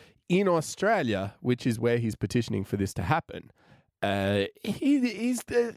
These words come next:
a lot of people have a bad taste in their mouth, and a lot of the people he probably needs to get on board have a bad taste in their mouth from him, and,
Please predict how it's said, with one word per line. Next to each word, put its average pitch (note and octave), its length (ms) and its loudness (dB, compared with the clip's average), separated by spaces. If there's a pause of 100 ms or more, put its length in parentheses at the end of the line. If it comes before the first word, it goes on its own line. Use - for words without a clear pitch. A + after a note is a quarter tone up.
a G3+ 180 2
lot B3+ 160 4
of C#4 60 -2
people D4+ 220 0
have C#4 100 2
a A#3+ 40 0
bad G#3 260 2
taste G#3+ 280 0
in F3 80 2
their E3+ 120 4
mouth, G3 280 -2
and D3+ 80 2
a E3 60 4
lot G#3+ 140 2
of C4 80 0
the A#3 60 -2
people A3+ 280 0
he F#3+ 80 4
probably E3 560 2
needs C3 420 2
to D3 120 -4
get C3+ 160 2
on G#2+ 180 0
board A2 540 2 (380)
have E3+ 180 2
a F3+ 40 2
bad E3 300 0
taste D#3+ 300 -4
in C3+ 100 2
their B2 140 4
mouth A#2+ 320 0
from C3 220 -2
him, A2 200 0
and, A2 160 0